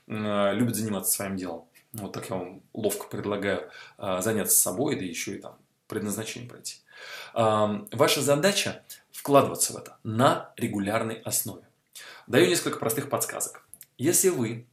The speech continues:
хотите сейчас аккуратненько начать плавно расширять свой круг общения, с сегодняшнего дня составляем список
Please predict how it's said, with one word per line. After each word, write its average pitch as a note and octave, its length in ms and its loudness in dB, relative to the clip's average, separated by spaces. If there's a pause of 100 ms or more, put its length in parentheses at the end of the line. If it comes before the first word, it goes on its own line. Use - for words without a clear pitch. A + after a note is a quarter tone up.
(120)
хотите C#3+ 400 -6
сейчас - 580 -2 (120)
аккуратненько C#3 640 0
начать A2+ 380 -4
плавно B2+ 720 4
расширять - 520 0
свой - 140 -4
круг - 160 -8
общения, C3+ 520 -4 (680)
с - 100 -2 (140)
сегодняшнего D3+ 440 2
дня F#2+ 380 -4 (340)
составляем D#3 640 2
список - 920 2